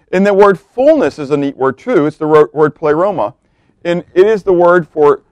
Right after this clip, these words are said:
total completion. Now there's a word teleo, which Jesus uses as tetelestai when he's, when he's, um, when he's crucified. And he says,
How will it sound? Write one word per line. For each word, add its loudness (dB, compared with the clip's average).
total 4
completion. -10
Now 0
there's -2
a 2
word -2
teleo, -4
which -12
Jesus -8
uses -8
as -8
tetelestai -2
when -10
he's, -12
when -8
he's, -8
um, -4
when -10
he's -12
crucified. -4
And -18
he -10
says, -6